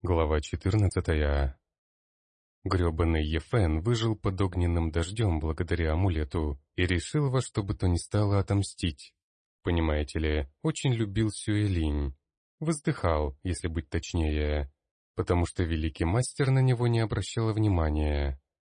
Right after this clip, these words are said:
Поэтому, добравшись до побережья,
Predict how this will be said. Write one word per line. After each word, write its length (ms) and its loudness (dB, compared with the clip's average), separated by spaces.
Поэтому, 640 2
добравшись 600 0
до 140 -2
побережья, 840 0